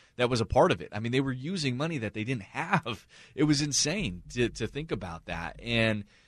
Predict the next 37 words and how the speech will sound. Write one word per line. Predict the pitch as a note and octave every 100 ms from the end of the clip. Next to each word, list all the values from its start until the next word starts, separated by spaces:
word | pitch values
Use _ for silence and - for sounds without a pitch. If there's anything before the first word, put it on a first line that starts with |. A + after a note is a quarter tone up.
| _ -
uh, | - G2
the | A2
one | A#2+ C#3+
thing | D3+ C3+
that | F2
really | A#2+ A#2
stands | - A2+ A2
out | G#2+ G2+
to | F#2+
me, | F#2+ G#2+
though, | G#2+ G#2
is | F#2
I | F2+
think | A2+ G2+
the | -
X | G#2+ -
F | G#2 -
L | F#2
was | F2+ F2
just | F2+
in | F#2+
a | F#2+
completely | F#2 E2 A2 A2+ A#2
different | F2+ G2+ F#2
stratosphere, | - G2 F#2 F2+ - F#2 F2 E2 _ _ _ _
uh, | - - -
in | G#2 F#2+
terms | A2 G#2+
of | G2 E2
the | F2
health | F2 A2+ B2 A#2
of | G2
what | G#2+ -
the |
league | G2 G#2 G2
will | F2+
be, | G2+ G#2+ A2